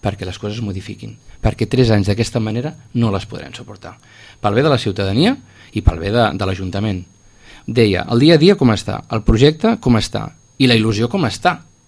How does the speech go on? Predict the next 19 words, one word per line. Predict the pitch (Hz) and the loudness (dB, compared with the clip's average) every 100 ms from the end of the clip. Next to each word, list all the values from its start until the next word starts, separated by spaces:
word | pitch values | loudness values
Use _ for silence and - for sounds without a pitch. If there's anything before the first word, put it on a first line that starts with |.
| _ _ _ _ _ | _ _ _ _ _
És | - 117 | -10 -4
que | 117 | -4
si | - | -2
no | 123 | 0
tenim | 123 151 135 | 2 4 4
ganes | 131 139 120 | 4 4 2
de | 113 | -2
fer | - | -4
les | 110 104 | -6 -4
coses | - 175 151 104 101 | 0 2 2 0 -2
i | |
mostrem | 104 107 107 - 123 | -4 -4 -6 -2 0
il·lusió | 117 110 135 139 | 2 2 2 2
i | 101 101 | 2 -2
ens | 95 | -4
mostrem | 107 - 127 117 - - - - | -8 -2 0 -2 -6 -20 -20 -2
optimistes | 143 117 135 120 156 - 123 107 | -2 0 0 4 2 2 -2 -2
i | |
capaços, | - 98 113 139 - 104 98 - | -2 0 4 2 2 -6 -8 -14